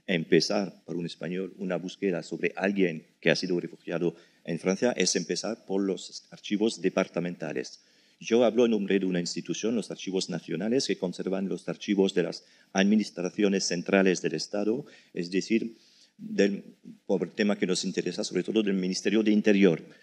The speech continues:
Igual que en España hay dos ministerios que no dan sus archivos al Archivo Nacional y que lo conservan y tienen que comunicar los archivos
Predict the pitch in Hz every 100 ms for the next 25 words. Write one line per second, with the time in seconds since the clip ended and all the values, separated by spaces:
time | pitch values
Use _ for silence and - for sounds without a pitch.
0 | - 113 120 170 151 101 - 110 101 85
1 | - 95 110 120 104 98 107 107 87 -
2 | 90 107 104 98 95 - 110 107 107 92
3 | 80 95 98 90 - 87 78 78 - -
4 | _ 110 92 - 92 87 92 95 101 117
5 | - 90 82 95 101 92 92 85 85 101
6 | 101 85 - - 104 101 104 -